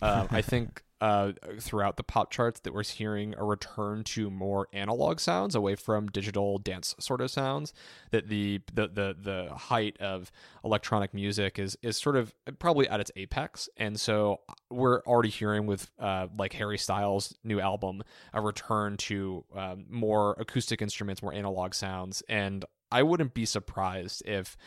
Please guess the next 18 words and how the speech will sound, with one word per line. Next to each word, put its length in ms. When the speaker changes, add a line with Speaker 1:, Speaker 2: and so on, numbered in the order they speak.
Speaker 1:
Taylor 440
were 180
to 120
embrace 540
some 200
more 280
of 100
those 180
sort 140
of 100
sounds 300
which 120
made 180
her 180
originally 340
so 200
famous. 500
Um, 360